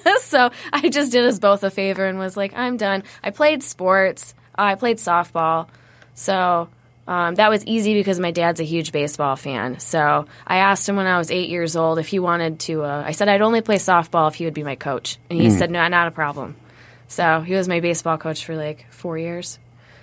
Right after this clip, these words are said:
Speaker 1: So I did that for a while. And same thing, I liked music.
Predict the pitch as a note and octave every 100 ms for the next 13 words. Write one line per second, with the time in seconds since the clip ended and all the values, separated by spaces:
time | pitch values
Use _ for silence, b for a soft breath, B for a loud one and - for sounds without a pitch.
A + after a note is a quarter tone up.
0 | b - G#3+ A#3+ G#3+ F#3+ - F#3+ F#3 F3+
1 | F3+ F3+ F3+ - b b b b A#3 D4+
2 | D#4 D#4 G#3+ G#3 G#3+ G#3+ G#3 A3+ A3+ G3+
3 | G3 G3 G3+ G3